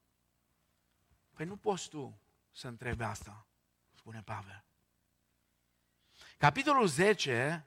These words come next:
expune însă cu aceeași vigoare, cu aceeași vigoare, celălalt adevăr complementar, și anume responsabilitatea omului. Suveranitatea lui Dumnezeu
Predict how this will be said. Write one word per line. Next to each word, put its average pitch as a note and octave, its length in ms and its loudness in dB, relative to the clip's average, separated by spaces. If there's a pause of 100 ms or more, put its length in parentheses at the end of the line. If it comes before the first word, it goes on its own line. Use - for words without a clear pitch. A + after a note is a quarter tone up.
expune G#3 600 0
însă F3+ 380 2
cu D#3 160 4
aceeași G#3 640 4
vigoare, D3 680 0 (360)
cu - 80 -8
aceeași F#3+ 480 0
vigoare, B2+ 580 -6 (680)
celălalt G#3 800 12
adevăr E3 560 4
complementar, F#3 1300 0 (540)
și - 140 -2
anume E3 540 2 (100)
responsabilitatea D3+ 1400 0 (140)
omului. C#3 640 -6 (1000)
Suveranitatea D#3 840 4
lui G#3 100 4
Dumnezeu F#3 680 4